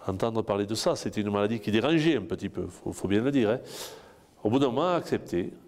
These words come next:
Et puis, euh, au moins pour une année, l'O N C F S nous a rejoints, et l'Office national des forêts. Donc nous avions tout le monde, tous les acteurs du sanitaire qui étaient ensemble et qui ont mis des sous.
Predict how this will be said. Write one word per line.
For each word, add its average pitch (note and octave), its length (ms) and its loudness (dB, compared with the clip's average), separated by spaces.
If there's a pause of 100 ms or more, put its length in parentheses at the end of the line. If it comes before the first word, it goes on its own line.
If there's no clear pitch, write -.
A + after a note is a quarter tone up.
Et - 80 0
puis, B2 440 -2 (260)
euh, F2 880 0 (340)
au G2+ 120 0
moins A2+ 180 0
pour A2 180 2
une G#2 80 4
année, G#2 180 0
l'O G2+ 160 2
N G2+ 120 -2
C G2+ 200 0
F - 120 -4
S G2+ 240 0
nous F2+ 180 -4
a F2 60 0
rejoints, G#2+ 380 2 (480)
et D3+ 100 4
l'Office D3+ 260 0
national C#3+ 300 0
des C3 60 0
forêts. G2 200 0
Donc D#3 180 2
nous E3+ 160 4
avions D#3+ 260 2
tout B3 260 2
le G#3 80 6
monde, F#2+ 320 -2
tous A3+ 100 4
les G3 120 4
acteurs E3+ 260 2
du C3+ 80 0
sanitaire F3 600 2 (440)
qui - 80 0
étaient B2 160 2
ensemble C#3+ 420 -2 (260)
et B2+ 160 2
qui F3 220 0
ont C3+ 80 4
mis D#3 340 -2 (260)
des C3+ 100 4
sous. B2+ 240 -2